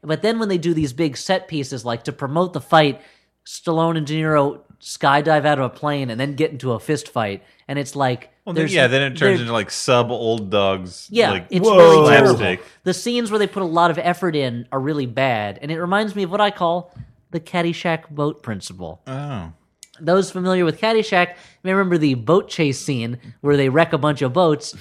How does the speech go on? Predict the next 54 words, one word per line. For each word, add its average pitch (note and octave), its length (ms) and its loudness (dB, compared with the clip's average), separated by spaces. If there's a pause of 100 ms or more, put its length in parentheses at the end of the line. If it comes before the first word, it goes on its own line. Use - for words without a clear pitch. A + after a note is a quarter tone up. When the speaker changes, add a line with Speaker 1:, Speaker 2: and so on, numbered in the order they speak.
(120)
Speaker 1:
by G#3 140 4
far G#3+ 320 0
the G3+ 140 -2
least G3 340 -4
funny E3+ 280 4
<laughs> - 20 2
scene G#3 340 4
in G3 80 4
the F#3+ 60 2
movie. E3+ 420 4 (240)
And F#3+ 140 0
you G3 80 2
could F3 180 -4
slide B3 480 -2
that B3 180 0
scene A#3 300 -4
right A3+ 180 2
out A3 80 4
of G#3 60 0
the G#3+ 80 -2
movie A3+ 340 0
and G3+ 120 -2
it E3+ 40 -6
would D#3+ 140 -2
not E3+ 360 0
harm E3+ 260 0
it C#3 80 -4
at B2+ 80 -4
all. A2 320 -2 (260)
But E3 220 -2
you E3+ 40 -6
can F3+ 120 -2
also F#3+ 260 0
tell D#3+ 240 -2
that C3 120 -4
that C#3+ 200 0
has E3 360 0
to - 60 -12
be D#3+ 80 -4
the C#3+ 80 -4
scene C#3+ 280 -8
they C3 80 -6
put - 160 -18
the B2 80 -10
most B2+ 420 -4
work B2+ 240 -6
into. G2+ 380 -8 (240)
There's B2+ 200 -8
stunts F3 460 -4
in E3+ 140 -4
it, E3 180 -8 (160)
they're C3+ 140 -6
breaking B2 480 -6
boats. E3+ 420 0